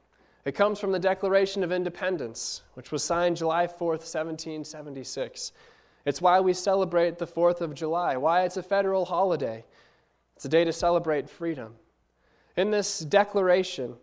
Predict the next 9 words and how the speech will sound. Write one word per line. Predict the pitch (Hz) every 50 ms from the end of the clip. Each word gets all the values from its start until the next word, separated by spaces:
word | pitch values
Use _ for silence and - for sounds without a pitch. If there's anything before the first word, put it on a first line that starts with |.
| _ _ _ _ _ -
Thomas | - 185 196 202 202 185 -
Jefferson | - 190 196 190 196 202 180 - - 185 175
shares | 175 - - 196 190 202 208 208 196 170 165
with | 170 196 202 196 -
us | 185 185 180 -
the | - 202 190
reason | 175 185 202 233 226 202 208 208 196
for | 196 - - 190 196 202 196 190
government, | 175 156 175 180 180 185 175 151 135 117 113 113 - -